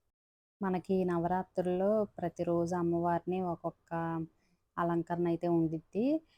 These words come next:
కానీ ఈరోజు సరస్వతి అలంకరణ కోసం ఎక్కువ డబల్ వచ్చారంట జనం. భలేగా చిన్న చిన్న పిల్లలు కూడా బుక్స్ పట్టుకొని వస్తున్నారండి.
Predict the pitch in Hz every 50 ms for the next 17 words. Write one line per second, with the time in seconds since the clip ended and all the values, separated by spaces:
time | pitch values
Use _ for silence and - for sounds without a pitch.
0 | _ _ _ _ _ 180 170 165 170 175 175 175 170 175 170 170 165 170 170 165
1 | - 170 160 160 - - - 170 165 - - 165 165 165 160 160 160 160 160 160
2 | - - 160 - 160 160 160 - 160 160 160 156 - - 196 214 220 214 196 175
3 | 165 160 160 156 156 170 - _ _ _ _ _ - 170 160 160 - _ - 185
4 | 180 160 160 156 - - 170 180 175 - - 170 165 160 160 156 156 156 160 156
5 | 156 - 160 151 156 165 185 233 269 - _ _ _ _ _ _ _ _ _ _
6 | _ _ _ _ _ _ _ _ _ _ _ _ _ - 196 180 185 180 180 180
7 | 185 180 175 180 175 - - 180 175 170 - - 175 175 175 185 185 - 185 175
8 | 175 175 170 175 165 - 175 180 185 185 - - 180 175 160 165 160 - - -
9 | - 190 180 - - - - 180 180 175 170 - - - 170 170 170 165 165 165
10 | 165 165 165 156 185 233 269 285